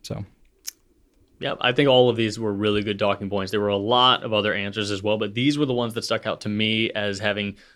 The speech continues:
Speaker 2: the most, like, either the ones that were lo-, like, the most poignant or the ones that just had the most responses. So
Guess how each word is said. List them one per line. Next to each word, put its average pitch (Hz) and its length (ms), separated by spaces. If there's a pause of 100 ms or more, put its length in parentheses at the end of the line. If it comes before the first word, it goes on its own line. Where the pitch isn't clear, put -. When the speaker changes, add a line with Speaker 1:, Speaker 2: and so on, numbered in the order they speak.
(120)
Speaker 2:
the 98 540
most, 107 680
like, 107 180
either 104 300
the 104 120
ones 104 240
that 98 80
were 101 80
lo-, 101 280 (220)
like, 98 200
the - 60
most 98 200
poignant 117 340
or 110 160
the 104 100
ones 95 240
that 98 80
just - 140
had 98 160
the 98 60
most 95 520
responses. - 600
So - 200